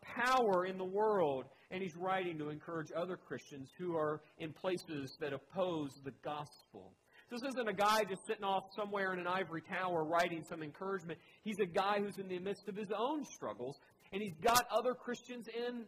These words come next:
in Rome who are with him, and he even has Mark. And just fun fact here, Mark is the one who we believe down through the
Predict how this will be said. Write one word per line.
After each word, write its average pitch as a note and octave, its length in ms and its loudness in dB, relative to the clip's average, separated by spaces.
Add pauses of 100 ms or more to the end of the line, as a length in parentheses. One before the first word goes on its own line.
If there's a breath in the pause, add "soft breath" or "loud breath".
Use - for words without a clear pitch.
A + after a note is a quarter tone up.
(100)
in B3+ 260 -4
Rome G3+ 340 2
who A#3 220 0
are G#3+ 120 6
with A3+ 280 -2 (140)
him, A#2 160 -8 (460 soft breath)
and E3 100 -2
he E3 60 -2 (100)
even G#3 140 -4
has F3 260 -6
Mark. C3 400 -8 (720 soft breath)
And B3 140 -4
just G4+ 260 -2 (240)
fun B3 240 0
fact C#3+ 340 0
here, F#2 200 -12 (580 soft breath)
Mark A3 680 4 (680 soft breath)
is A3 220 0
the A3 80 0
one A3+ 460 4
who A3 260 -2 (240)
we A3+ 160 -4
believe A3 540 0
down A#3 400 2
through B3 180 -6
the G#3+ 100 -6